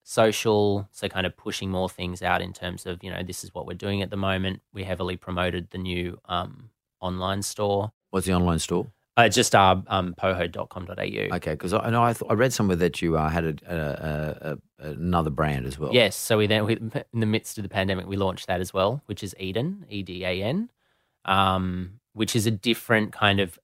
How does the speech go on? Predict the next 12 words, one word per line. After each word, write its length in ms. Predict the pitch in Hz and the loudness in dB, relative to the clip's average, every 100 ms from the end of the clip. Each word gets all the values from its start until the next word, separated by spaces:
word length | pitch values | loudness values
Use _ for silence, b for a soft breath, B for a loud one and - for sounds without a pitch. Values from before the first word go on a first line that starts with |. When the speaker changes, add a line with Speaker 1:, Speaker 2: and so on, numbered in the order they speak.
| - | -20
Speaker 1:
geared 240 | 117 139 120 | -2 2 4
at 120 | 107 | 4
a 80 | 107 | 2
slightly 340 | - 101 98 | 4 4 4
younger 380 | 95 95 98 98 | 0 2 2 2
market, 720 | 98 98 123 180 - - - _ | 2 2 0 0 -2 -4 -20 _
um, 460 | 98 95 92 90 90 - | 4 4 4 0 -6 -2
and 120 | 110 | 2
we've 140 | 104 | 2
had 100 | 104 | 2
a 40 | 98 | 0
really, 400 | 95 92 95 | 0 -2 -4